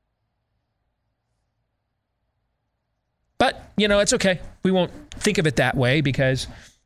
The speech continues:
he's got the magic R and it's from a really red state, so it couldn't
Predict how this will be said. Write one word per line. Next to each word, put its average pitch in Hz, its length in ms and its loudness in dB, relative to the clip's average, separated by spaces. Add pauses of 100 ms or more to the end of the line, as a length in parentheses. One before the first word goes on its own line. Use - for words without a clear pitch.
(120)
he's 160 160 2
got 151 160 0
the 165 80 0
magic 143 480 0
R 127 300 4
and 131 80 0
it's 131 100 -2
from 160 140 2
a 147 80 2
really 151 320 2
red 143 240 2
state, 113 500 2
so 139 140 0
it 131 80 -4
couldn't 135 240 -2